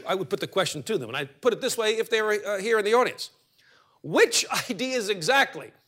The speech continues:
are so corrosive of religious belief and moral commitments? Which ideas? Is it the idea of human equality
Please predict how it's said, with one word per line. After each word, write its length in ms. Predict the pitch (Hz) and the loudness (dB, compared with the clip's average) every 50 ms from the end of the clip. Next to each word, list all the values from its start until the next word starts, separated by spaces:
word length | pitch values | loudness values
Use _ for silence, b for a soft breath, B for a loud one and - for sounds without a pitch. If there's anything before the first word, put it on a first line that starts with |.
| b b b b b b - | b b b b b b 0
are 140 | 180 196 - | 0 0 2
so 260 | - - 240 233 233 | 2 2 2 2 2
corrosive 760 | - - 202 196 202 208 208 180 - 156 160 156 131 120 b b b b b | 0 -2 0 2 2 2 2 0 -2 -6 -8 -10 -12 -14 b b b b b
of 200 | - 180 170 156 | -4 -4 -2 -2
religious 420 | 185 180 185 196 180 151 185 143 | -2 0 0 0 0 -2 -4 -6
belief 480 | 120 - 170 165 165 160 156 123 - - | -6 -6 -6 -4 -4 -4 -6 -6 -8 -10
and 180 | - 151 151 156 | -10 -10 -8 -6
moral 240 | 160 165 165 151 135 | -2 -2 -2 -2 -2
commitments? 460 | - 143 139 143 135 120 127 127 - | -6 -8 -8 -8 -10 -10 -12 -8 -2
Which 220 | - 262 - - | 0 0 2 4
ideas? 360 | 208 175 160 151 127 123 - B B B B - | 4 4 4 2 0 -2 -4 B B B B 4
Is 140 | 254 220 | 6 6
it 80 | 220 185 | 6 6
the 140 | 214 214 226 | 6 8 8
idea 360 | 262 320 320 233 269 254 226 | 6 4 4 2 2 2 2
of 60 | 175 | 2
human 300 | 143 180 240 240 240 208 | 2 0 -2 0 0 0
equality 640 | 175 143 - 156 151 156 190 233 254 302 311 294 | -2 -2 -2 -2 -2 0 -2 -4 -8 -12 -14 -18